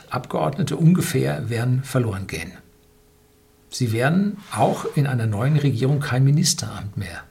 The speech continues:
erhalten, weil sie nicht mehr mitregieren. Das heißt, wenn die GroKo platzt, ist es ein massiver finanzieller Verlust für die S P D, der von der Partei eigentlich nicht mehr getragen werden kann.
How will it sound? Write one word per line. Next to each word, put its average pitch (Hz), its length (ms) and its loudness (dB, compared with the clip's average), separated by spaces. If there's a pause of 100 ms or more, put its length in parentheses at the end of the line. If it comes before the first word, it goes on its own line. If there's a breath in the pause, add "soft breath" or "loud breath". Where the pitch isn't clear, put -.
erhalten, 104 520 -2 (720 loud breath)
weil 110 160 2
sie 98 100 -4
nicht 87 160 -10
mehr 107 100 -2
mitregieren. - 540 -4 (720)
Das 107 160 -2
heißt, 160 440 -2
wenn 151 200 4
die 156 100 2
GroKo 135 360 2
platzt, - 640 -2 (280 loud breath)
ist 180 200 4
es 143 140 0
ein 139 180 4
massiver 208 640 2
finanzieller 143 560 2
Verlust 139 340 2
für 123 120 -2
die 120 100 -4
S - 160 -4
P 110 100 -6
D, 143 320 0 (420 loud breath)
der 117 140 0
von 135 100 2
der 110 80 2
Partei 107 400 -2
eigentlich 123 220 -4
nicht 131 160 0
mehr - 80 -4
getragen - 440 -4
werden 90 280 -10
kann. - 180 -8